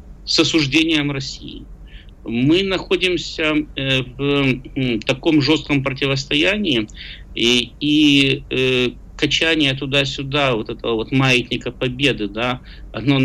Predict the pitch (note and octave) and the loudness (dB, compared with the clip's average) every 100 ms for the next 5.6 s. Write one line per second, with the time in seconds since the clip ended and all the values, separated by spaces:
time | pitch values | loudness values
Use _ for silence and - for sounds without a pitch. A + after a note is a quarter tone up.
0 | C3 - A#2+ C#3 - D#3+ C#3+ B2+ - - | 2 0 0 0 2 2 2 -2 -8 -4
1 | A3 A3 - - - - - - - - | -2 -2 -2 -8 -10 -16 -16 -16 -16 -8
2 | - - C3+ C3+ C#3 F#3+ - - - - | -6 -2 0 0 2 2 2 -4 -4 0
3 | D3 D3 C#3+ C#3 - - - - - E3+ | 2 4 2 0 -6 -20 -20 -10 -2 -2
4 | D#3+ D#3 E3+ E3 E3 E3 D#3+ D3 D#3 - | -2 -4 -2 0 2 2 2 0 -4 0
5 | F#3 E3 A#2 G#2+ G#2 | 0 0 -2 0 -2